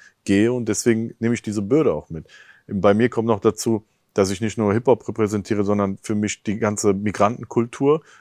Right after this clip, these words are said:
wenn ich in irgendein Gefilde gehe, wo, wo das nicht vorkommt sonst.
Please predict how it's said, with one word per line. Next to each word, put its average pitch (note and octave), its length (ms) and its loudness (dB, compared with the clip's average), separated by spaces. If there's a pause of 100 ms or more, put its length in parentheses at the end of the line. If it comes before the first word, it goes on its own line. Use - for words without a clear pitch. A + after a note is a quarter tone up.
(120)
wenn A2 120 2
ich G#2 120 -4
in A2+ 140 -2
irgendein G#2 760 -4
Gefilde A#2 480 2
gehe, A2 320 2
wo, G#2+ 300 0 (400)
wo A2 100 0
das G#2+ 200 4
nicht G#2+ 140 -4
vorkommt G#2 500 2
sonst. A2+ 360 -2